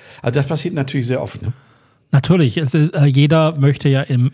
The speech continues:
Speaker 2: im besten Licht dastehen
Speaker 1: Genau,
Speaker 2: und
Speaker 1: hast
Speaker 2: erzählt
Speaker 1: recht.
Speaker 2: es halt so.
Speaker 1: Dadurch passiert das, ja.
Speaker 2: Aber in dem Zeitungsartikel steht auch, die Guardia Civil hat die Zahlung verifiziert und auch die Verträge.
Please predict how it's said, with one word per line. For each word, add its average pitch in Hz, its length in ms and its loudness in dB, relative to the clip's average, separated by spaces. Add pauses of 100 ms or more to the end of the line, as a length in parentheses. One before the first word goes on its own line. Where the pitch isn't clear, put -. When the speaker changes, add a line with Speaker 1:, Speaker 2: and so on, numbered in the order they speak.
Speaker 2:
im 131 160 2
besten 135 340 0
Licht 127 320 0
dastehen 113 420 0
Speaker 1:
Genau, 139 100 -2
Speaker 2:
und 131 80 2
Speaker 1:
hast 113 140 0
Speaker 2:
erzählt 135 260 0
Speaker 1:
recht. 127 100 -2
Speaker 2:
es - 40 -10
halt 120 180 0
so. 127 60 2
Speaker 1:
Dadurch 127 140 2
passiert 156 280 -2
das, 92 160 -8
ja. 104 160 -6
Speaker 2:
Aber 170 280 0
in 185 80 2
dem 170 140 2
Zeitungsartikel 175 840 0
steht 165 320 -2
auch, 151 240 0
die 147 220 -2
Guardia 139 400 0
Civil 139 460 2
hat 139 160 2
die 120 80 -2
Zahlung 131 340 0
verifiziert 123 800 0
und 147 320 0
auch 131 160 0
die 120 120 -2
Verträge. 131 600 0